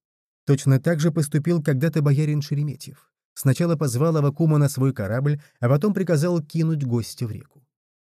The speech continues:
Всего в тот год в результате Никоновской чистки лишились своего места, были расстрижены и сосланы больше десятка высокопоставленных священников, вся верхушка оппозиции, все, кто открыто критиковал реформы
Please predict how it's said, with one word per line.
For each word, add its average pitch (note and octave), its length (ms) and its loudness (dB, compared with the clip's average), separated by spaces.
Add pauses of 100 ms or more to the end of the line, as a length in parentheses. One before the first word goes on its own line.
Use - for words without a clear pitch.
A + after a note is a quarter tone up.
(140)
Всего D3+ 360 2
в C#3+ 80 -2
тот D3 220 2
год C#3+ 320 -2
в - 20 -2
результате C#3 500 2
Никоновской D3+ 680 2
чистки D#3 480 -4
лишились C#3+ 460 0
своего D3 340 2
места, C#3 560 0
были E3+ 180 2
расстрижены D#3 760 2
и C3 40 2
сосланы D3+ 760 0 (200)
больше D#3 400 2
десятка C#3+ 580 0
высокопоставленных C#3 800 2
священников, A#2+ 920 -2 (180)
вся F3 220 0
верхушка D#3+ 580 -2
оппозиции, C#3 880 -8 (260)
все, - 260 2
кто D3 120 2
открыто D3 400 2
критиковал C#3+ 480 0
реформы C3+ 640 2